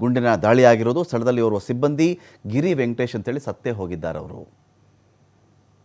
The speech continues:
ಸತ್ತೇ ಹೋಗಿದ್ದಾರೆ ನೋಡಿ, ಗಿರಿ ವೆಂಕಟೇಶ್ ಅಂತೇಳಿ. ಮತ್ತ-, ಮತ್ತಿಬ್-, ಮತ್ತೊಬ್ಬರಿಗೆ ಗಾಯ ಆಗಿದೆ ಇಲ್ಲಿ. ಕಣ್ಣಿಗೆ ಖಾರದ ಪುಡಿ ಎರಚಿಬಿಟ್ಟು ತೊಂಬತ್ಮೂರು ಲಕ್ಷ ರೂಪಾಯಿ ಹಣವನ್ನ ದೋಚ್ಕೊಂಡು ಹೋಗಿದ್ದಾರೆ ಖದೀಮರು. ಖಾರದ ಪುಡಿ ಹಾಕಿದ್ರು,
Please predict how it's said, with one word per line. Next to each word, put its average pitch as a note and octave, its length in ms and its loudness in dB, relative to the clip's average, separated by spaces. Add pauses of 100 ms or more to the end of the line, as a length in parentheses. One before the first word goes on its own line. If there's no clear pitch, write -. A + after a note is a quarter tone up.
(680)
ಸತ್ತೇ - 420 -2
ಹೋಗಿದ್ದಾರೆ G2+ 480 -2
ನೋಡಿ, F#2 200 -6
ಗಿರಿ A2+ 220 -2
ವೆಂಕಟೇಶ್ G2 400 -4
ಅಂತೇಳಿ. F#2 260 -8
ಮತ್ತ-, A2+ 680 -2
ಮತ್ತಿಬ್-, A2 380 -4
ಮತ್ತೊಬ್ಬರಿಗೆ B2+ 400 -2
ಗಾಯ G2+ 200 2
ಆಗಿದೆ F2 300 0
ಇಲ್ಲಿ. A#2 260 -6 (300)
ಕಣ್ಣಿಗೆ D3 420 -4
ಖಾರದ C#3+ 440 -2
ಪುಡಿ C3 260 -6
ಎರಚಿಬಿಟ್ಟು F#2+ 580 -6 (260)
ತೊಂಬತ್ಮೂರು C#3+ 540 0
ಲಕ್ಷ A2 220 -6
ರೂಪಾಯಿ A2+ 240 -4
ಹಣವನ್ನ G2 340 -8
ದೋಚ್ಕೊಂಡು G2 440 -6
ಹೋಗಿದ್ದಾರೆ F2 380 -4
ಖದೀಮರು. D#2+ 540 -10 (280)
ಖಾರದ F#2+ 340 -4
ಪುಡಿ G#2+ 200 -6
ಹಾಕಿದ್ರು, F#2+ 600 -6